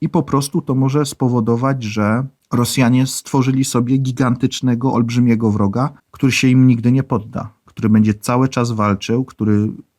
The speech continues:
spowoduje, że ta Rosja powoli się wykrwawi. Ale miejmy nadzieję, że jednak nam coś się zapali w głowie, przypomni sobie, że ma dzieci ten Putin i że nie chciałby, żeby te dzieci zginęły.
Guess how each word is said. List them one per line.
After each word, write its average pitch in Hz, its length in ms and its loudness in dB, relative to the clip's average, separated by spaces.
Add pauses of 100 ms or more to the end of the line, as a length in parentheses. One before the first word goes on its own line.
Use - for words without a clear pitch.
(140)
spowoduje, 120 560 0
że 120 120 -4
ta 110 140 -2
Rosja 104 320 -2
powoli 104 340 -2
się - 160 -4
wykrwawi. - 500 -8 (240)
Ale 151 180 2
miejmy 131 300 6
nadzieję, 110 460 4
że 98 420 0 (320)
jednak 110 580 2
nam 101 200 4
coś - 220 -4
się - 160 -4
zapali 107 420 0
w 101 80 -2
głowie, 104 460 0 (400)
przypomni 127 360 0
sobie, 110 260 2
że 98 100 0
ma 104 160 4
dzieci 107 300 -6
ten 95 200 0
Putin 117 440 -2 (560)
i 139 120 0
że 131 260 2
nie 135 100 4
chciałby, 101 360 0
żeby 95 300 0
te 90 180 -2
dzieci 95 320 -4
zginęły. 87 520 -4